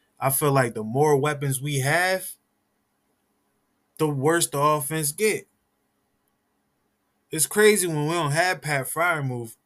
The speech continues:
last week, we move that ball. The week before,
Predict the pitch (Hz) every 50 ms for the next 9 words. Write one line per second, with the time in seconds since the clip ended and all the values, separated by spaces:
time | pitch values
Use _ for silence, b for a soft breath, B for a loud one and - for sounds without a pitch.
0 | _ _ _ _ _ - 147 160 170 180 165 135 120 - 120 123 120 117 - -
1 | 160 185 160 143 139 139 135 143 143 143 139 143 160 170 160 120 92 - _ _
2 | _ _ _ _ _ _ _ _ _ _ _ _ _ _ _ _ _ _ _ _
3 | _ _ _ _ _ _ _ _ _ _ _ _ _ _ _ _ _ _ _ -
4 | 127 135 147 156 151 139 147 139 - - 180 185 175 156 147 139 139